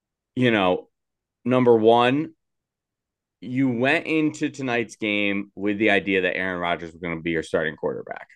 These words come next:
Obviously, you know, that shouldn't change the way that you run your offense, I, in a perfect world, hopefully your backup can go in there and do those similar things. But Zach Wilson isn't gonna be able to make pre-snap reads the way Aaron Rodgers is. Zach Wilson, you know,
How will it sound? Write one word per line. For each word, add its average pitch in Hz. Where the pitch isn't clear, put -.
Obviously, 131
you 107
know, 101
that 98
shouldn't 131
change 120
the 110
way 104
that 113
you 110
run 101
your 95
offense, 104
I, 107
in 104
a 95
perfect 101
world, 98
hopefully 101
your 98
backup 92
can 92
go 92
in 92
there 95
and 87
do 92
those 92
similar 90
things. 92
But 107
Zach 135
Wilson 127
isn't 107
gonna 107
be 101
able 98
to 95
make 95
pre-snap 95
reads 90
the 90
way 90
Aaron 87
Rodgers 85
is. 87
Zach 104
Wilson, 104
you 95
know, 87